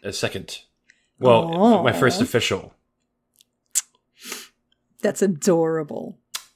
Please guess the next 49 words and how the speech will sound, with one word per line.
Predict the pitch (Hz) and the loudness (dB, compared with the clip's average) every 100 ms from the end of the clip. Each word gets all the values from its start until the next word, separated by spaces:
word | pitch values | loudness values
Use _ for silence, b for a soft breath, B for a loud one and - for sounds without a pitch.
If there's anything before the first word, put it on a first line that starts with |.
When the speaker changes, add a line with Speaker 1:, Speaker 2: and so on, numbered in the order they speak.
| _ _ | _ _
Speaker 1:
I | 123 | 0
know. | 135 160 151 143 139 139 _ _ - | 4 4 4 0 -4 -8 _ _ -4
I'm | 110 | -2
happy. | 113 120 120 110 - - B B B B | 2 2 2 -2 -6 -20 B B B B
Speaker 2:
You | 247 | 4
go | 302 | 6
Speaker 1:
I'm | 320 | 6
Speaker 2:
have | 339 | 4
fun. | - 277 | 4 8
Speaker 1:
excited. | 214 | 8
Speaker 2:
You | 196 | 8
look | 247 | 4
adorable | 226 254 240 180 | 6 6 6 4
tonight. | 180 185 214 - - | 0 -8 -12 -12 0
You | 220 | 2
look | 240 | 2
great. | 175 - - | -2 -6 -10
Speaker 1:
I | 135 | -2
know. | 202 101 - | 0 0 2
I | |
know. | 147 113 | 2 4
And | 113 | 4
we're | 120 | 2
gonna | 127 | 2
see | 139 | 4
Wakanda | 127 - 123 123 | 4 6 4 4
Forever. | - 110 101 104 | 4 4 4 2
I'm | 110 | 0
gonna | 104 | -2
see | 101 110 | -4 -4
it | 101 | -4
for | |
the | 101 | -8
second | 104 95 120 | -10 -8 -8
time. | 104 95 98 | -8 -8 -10
So, | - 95 98 - - | -12 -12 -12 -10 4
yay. | 220 180 147 | 6 6 4
Speaker 2:
Ooh. | 262 403 196 - - - _ | 8 8 6 0 -12 -18 _
Speaker 1:
Yeah. | - 196 - _ _ _ _ _ - B B B B | -2 -2 -2 _ _ _ _ _ -20 B B B B
Speaker 2:
I'll | 403 403 | 0 2
see | 311 233 | 8 8
it | 196 | 8
when | 175 | 4
it | 156 | 6
comes | 220 214 | 8 10
out | 202 | 8
on | 165 170 | 4 4
Disney | 254 240 254 | 4 6 4
Plus. | 156 - - | 2 -8 -14